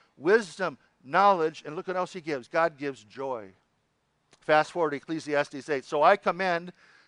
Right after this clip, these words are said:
the enjoyment of life," and just simple, everyday gifts. There's nothing better for people under the sun, which some of you are just starting to be. I'm watching the time, right?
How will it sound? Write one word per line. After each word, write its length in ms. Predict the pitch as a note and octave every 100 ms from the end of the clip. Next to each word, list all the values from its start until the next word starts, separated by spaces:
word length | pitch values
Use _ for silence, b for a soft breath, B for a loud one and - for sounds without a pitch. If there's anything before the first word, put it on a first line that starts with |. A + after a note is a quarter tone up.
| _
the 140 | E3
enjoyment 640 | F3 E3+ F#3+ A3+ F#3 F3 - _
of 160 | F3 F3+
life," 320 | G#3 A3 G3 b b
and 160 | F3 E3+
just 320 | F#3 - -
simple, 560 | - A#3 A#3+ F3 D#3 b b _
everyday 440 | G#3 A3 G#3+ G3 F#3+
gifts. 220 | G#3 -
There's 240 | G3+ E3+
nothing 320 | E3+ A3 G#3
better 240 | F3+ A#3 G#3+
for 140 | F#3
people 280 | A3 G#3+ G3
under 220 | G3 F3
the 120 | E3+
sun, 440 | D#3+ A3+ G3+ E3+ G3 _ _ _ _
which 180 | - D#3
some 180 | - F#3
of 140 | F#3
you 80 | F3
are 120 | D3+
just 200 | C3+ D#3
starting 340 | - E3 D#3+ D#3
to 100 | D#3+
be. 320 | C3 C#3+ F3+ _ -
I'm 160 | C3+
watching 260 | C#3 D#3 E3
the 80 | E3+
time, 380 | - D3+ D#3+ F3 _ _ _ _ _ _ _ _ _
right? 340 | C#3+ F3 G3+